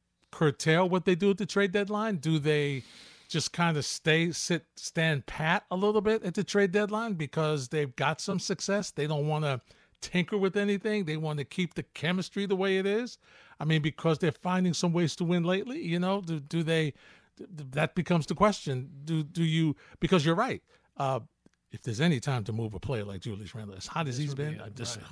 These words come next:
Speaker 1: oh, you'd get,
Speaker 2: Absolutely.
Speaker 1: oh, this would be the time.
Speaker 2: This would
Speaker 1: But
Speaker 2: be the time. If there's
Speaker 1: but
Speaker 2: ever gonna be a buyer's market, this is the time.
Speaker 1: Yeah, absolutely. You know, but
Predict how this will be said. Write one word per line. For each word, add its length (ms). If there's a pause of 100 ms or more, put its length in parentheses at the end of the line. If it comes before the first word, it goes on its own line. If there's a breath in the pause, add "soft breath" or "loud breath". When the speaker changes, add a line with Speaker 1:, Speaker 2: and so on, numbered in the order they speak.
Speaker 1:
oh, 180
you'd 120
get, 160
Speaker 2:
Absolutely. 560
Speaker 1:
oh, 180
this 180
would 120
be 80
the 100
time. 260
Speaker 2:
This 80
would 140
Speaker 1:
But 140
Speaker 2:
be 80
the 40
time. 460 (340)
If 80
there's 140
Speaker 1:
but 100
Speaker 2:
ever 140
gonna 140
be 80
a 60
buyer's 360
market, 420
this 200
is 120
the 80
time. 180
Speaker 1:
Yeah, 360
absolutely. 600 (260)
You 140
know, 260
but 300